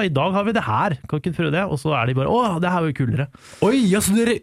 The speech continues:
Speaker 2: utfordrer litt sånn spillsmaken deres, så
Speaker 1: Riktig.
Speaker 2: ja, ok. Hva, hva er målgruppen på de som ofte er der?
Speaker 1: Alt fra s-, åtte år til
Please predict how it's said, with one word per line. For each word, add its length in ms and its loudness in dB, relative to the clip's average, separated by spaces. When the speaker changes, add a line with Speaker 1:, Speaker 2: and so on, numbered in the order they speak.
Speaker 2:
utfordrer 800 0
litt 180 -4
sånn 160 2
spillsmaken 1120 -2
deres, 400 0
så 80 4
Speaker 1:
Riktig. 540 0
Speaker 2:
ja, 100 2
ok. 240 -2
Hva, 140 2
hva 220 2
er 100 0
målgruppen 720 -2
på 140 2
de 100 2
som 140 0
ofte 160 0
er 220 2
der? 100 -10
Speaker 1:
Alt 320 -4
fra 220 0
s-, 560 -10
åtte 320 -2
år 340 0
til 520 0